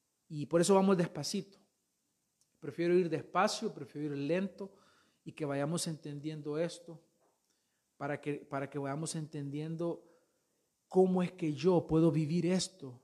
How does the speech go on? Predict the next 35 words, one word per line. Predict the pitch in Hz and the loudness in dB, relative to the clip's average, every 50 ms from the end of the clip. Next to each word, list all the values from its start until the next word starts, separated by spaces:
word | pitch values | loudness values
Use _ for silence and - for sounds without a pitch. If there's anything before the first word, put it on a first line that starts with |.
| _ - | _ -12
en | 139 135 | -10 -8
la | 131 127 | -6 -6
vida | 131 139 135 127 - | -6 -6 -6 -8 -10
práctica. | - 131 127 117 _ _ - _ _ _ _ _ - | -12 -14 -14 -14 _ _ -20 _ _ _ _ _ -18
Porque | - 131 147 | -14 -10 -10
aquí | 131 - - 175 175 | -10 -8 -4 -2 -2
esto | 170 - 247 247 | -2 -2 -4 -4
no, | 269 226 | -4 -4
no | 233 208 190 208 | -2 0 0 0
es | 190 190 | 0 0
que | 196 - 180 | -2 -6 -6
es | 170 | -4
inalcanzable. | 165 175 165 156 147 - - 123 117 - - 180 208 185 170 | -4 -4 -4 -4 -6 -6 -8 -10 -12 -10 -8 -8 -6 -6 -6
"Ah, | 214 254 | -4 -6
entonces | 220 170 - 190 - 214 214 | -6 -6 -8 -6 -4 -2 0
lo | 208 | 0
dejamos | 190 180 180 196 185 175 175 | 0 0 -2 -4 -6 -6 -4
a | |
los | 170 165 160 | -4 -6 -6
políticos. | - - 147 170 208 - 185 143 135 131 _ _ _ _ | -8 -8 -8 -8 -6 -8 -10 -12 -14 -18 _ _ _ _
Conviértanse | - 156 143 156 208 240 247 247 240 - 196 185 170 | -10 -6 -2 2 2 2 2 2 0 -4 -6 -6 -6
ustedes." | 170 - - 247 247 226 175 135 120 - _ _ _ _ - - - - _ - | -8 -8 -4 -4 -4 -2 -4 -6 -8 -12 _ _ _ _ -20 -20 -20 -20 _ -12
No, | 156 151 143 | -8 -8 -8
tú | - - - 190 214 240 | -8 -6 0 4 6 10
lo | 233 208 - - - | 10 10 8 8 4
puedes | 175 190 208 214 214 214 | 6 8 8 8 8 6
comenzar | - 175 156 151 139 - - 185 202 208 | 0 -4 -4 -4 -4 0 2 4 4 4
a | 190 180 | 2 0
practicar. | - 160 143 - - - - _ - 170 175 170 156 127 - - - _ _ _ _ _ _ _ _ _ _ _ _ | -4 -10 -10 -10 -14 -20 -18 _ -4 0 0 0 0 -2 -8 -14 -20 _ _ _ _ _ _ _ _ _ _ _ _
Tú | - 170 175 | 2 6 6
lo | 185 170 - | 6 6 6
puedes | 175 175 170 - | 4 4 4 4
comenzar | - 160 156 151 139 - 165 160 165 | 0 0 0 0 0 0 -2 -2 0
a | 151 | 0
vivir. | 139 131 131 156 160 139 117 110 | -2 -2 0 0 0 0 0 -4